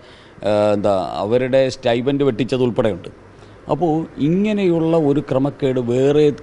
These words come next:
കേരളത്തിലോ അല്ലെങ്കിൽ ഇന്ത്യയിലോ നഗരസഭകളിൽ നടന്നത് ആയിട്ട് ഞങ്ങൾക്കറിയില്ല.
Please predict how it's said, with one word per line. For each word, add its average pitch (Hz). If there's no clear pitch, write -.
കേരളത്തിലോ 127
അല്ലെങ്കിൽ 120
ഇന്ത്യയിലോ 123
നഗരസഭകളിൽ 113
നടന്നത് 113
ആയിട്ട് 110
ഞങ്ങൾക്കറിയില്ല. 95